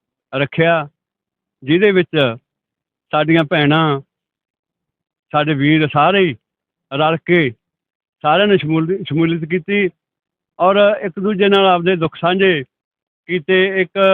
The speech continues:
ਅਸੀਂ ਇੱਕ ਪਰਿਵਾਰ ਦੀ ਤਰ੍ਹਾਂ, ਅ, ਪੈਨਸ਼ਨਰ ਯੂਨੀਅਨ ਵਾਲੇ, ਅ, ਜਿਹੜੇ ਜਿੰਨੇ ਵੀ, ਅ, ਪੈਨਸ਼ਨਰ ਆ, ਅਸੀਂ ਇੱਕ ਪਰਿਵਾਰ ਦੀ ਤਰ੍ਹਾਂ ਇੱਕ ਦੂਜੇ ਦੇ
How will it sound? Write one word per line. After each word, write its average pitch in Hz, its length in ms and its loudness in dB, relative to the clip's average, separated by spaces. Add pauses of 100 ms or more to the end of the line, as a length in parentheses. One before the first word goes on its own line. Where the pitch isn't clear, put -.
(180)
ਅਸੀਂ 208 260 0
ਇੱਕ 196 140 -6
ਪਰਿਵਾਰ 160 400 0
ਦੀ 165 140 -6
ਤਰ੍ਹਾਂ, 151 360 -4
ਅ, - 800 -10
ਪੈਨਸ਼ਨਰ 175 500 0
ਯੂਨੀਅਨ 185 420 2
ਵਾਲੇ, 165 320 -2
ਅ, 143 500 -6
ਜਿਹੜੇ 151 240 -4
ਜਿੰਨੇ 151 420 -2
ਵੀ, 180 120 0
ਅ, 160 540 -2
ਪੈਨਸ਼ਨਰ 160 380 -2
ਆ, 135 200 0 (800)
ਅਸੀਂ 208 140 -2
ਇੱਕ 208 160 -4
ਪਰਿਵਾਰ 175 360 2
ਦੀ 170 160 -2
ਤਰ੍ਹਾਂ 190 320 0 (420)
ਇੱਕ 190 220 -4
ਦੂਜੇ 190 280 -2
ਦੇ 190 280 -2